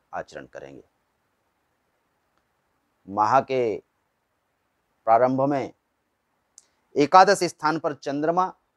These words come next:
तुला राशि में गोचर कर रहे हैं तथा माह के अंत तक ग्रह गोचर की अवस्थाओं में गोचर करते हुए, पूरे भय चक्र का आचरण करते हुए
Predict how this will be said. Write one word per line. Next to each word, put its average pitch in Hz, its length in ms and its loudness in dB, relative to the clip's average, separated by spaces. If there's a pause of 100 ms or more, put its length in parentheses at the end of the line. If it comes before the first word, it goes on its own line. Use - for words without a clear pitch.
(1200)
तुला 139 180 6
राशि 135 300 0
में 143 140 -6
गोचर 131 300 -6
कर 135 160 -6
रहे 139 260 -6
हैं 156 140 -4 (920)
तथा 127 180 -2
माह 120 380 2
के 165 140 -4
अंत 135 460 -8 (100)
तक - 320 -4 (580)
ग्रह 120 380 0
गोचर 131 340 -6
की 120 160 -12
अवस्थाओं 104 560 -10
में 143 200 -6
गोचर 110 300 -8
करते 95 320 -16
हुए, 101 280 -6
पूरे 143 460 -4
भय 107 200 -4
चक्र 104 280 -10
का 98 140 -8
आचरण 92 320 -14
करते 87 280 -20
हुए 90 340 -12